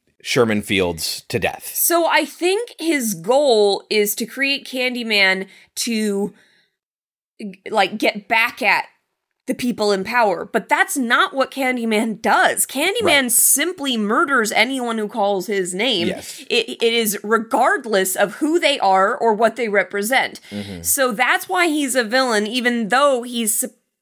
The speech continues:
Speaker 2: trying to fight.
Speaker 1: No, I see. I think, I think this Sherman Fields is just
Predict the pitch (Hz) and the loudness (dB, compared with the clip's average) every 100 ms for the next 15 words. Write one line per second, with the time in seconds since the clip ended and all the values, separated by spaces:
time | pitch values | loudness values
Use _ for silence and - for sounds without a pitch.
0 | _ - - 214 240 262 285 262 233 220 | _ -14 -10 0 2 4 2 0 -2 -4
1 | 208 254 226 208 196 - 220 208 - _ | -6 -6 -4 -6 -6 0 0 0 -4 _
2 | _ _ _ 156 160 147 170 160 - 175 | _ _ _ 2 4 4 4 2 2 0
3 | 143 139 151 165 127 143 143 - 139 123 | 0 0 2 2 2 2 2 0 2 0
4 | 107 127 104 98 87 - 120 123 104 123 | -2 0 0 0 -6 2 4 4 0 -2
5 | 107 - | -2 -2